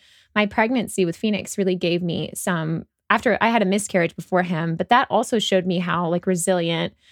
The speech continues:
and beautiful my body could be. And so my pregnancy, my miscarriage, and then my pregnancy with Phoenix really, like, set me off on this <laughs> huge, like, birth, like,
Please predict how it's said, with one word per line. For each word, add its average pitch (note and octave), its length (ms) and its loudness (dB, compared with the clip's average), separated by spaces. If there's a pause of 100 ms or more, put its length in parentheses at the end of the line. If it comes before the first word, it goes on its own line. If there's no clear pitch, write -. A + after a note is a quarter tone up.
(220)
and F#3 120 0
beautiful F#3+ 340 0
my F3+ 140 2
body - 340 0
could F#3+ 320 -6
be. A#3+ 420 0
And A3+ 140 0
so A3+ 420 2
my A3+ 140 0
pregnancy, B3 680 0
my A3 80 2
miscarriage, C4 500 2
and G#3+ 100 2
then F3 60 0
my E3+ 120 -2
pregnancy B3 540 -2
with G3 140 2
Phoenix - 400 -2
really, G3+ 220 2
like, - 220 -4
set G3+ 200 -2
me F#3+ 140 0
off F3+ 220 0
on F3+ 100 0
this F3 200 -2
<laughs> - 80 -14
huge, B3 460 4
like, A#3 200 0
birth, G3+ 680 2 (460)
like, F#3 220 0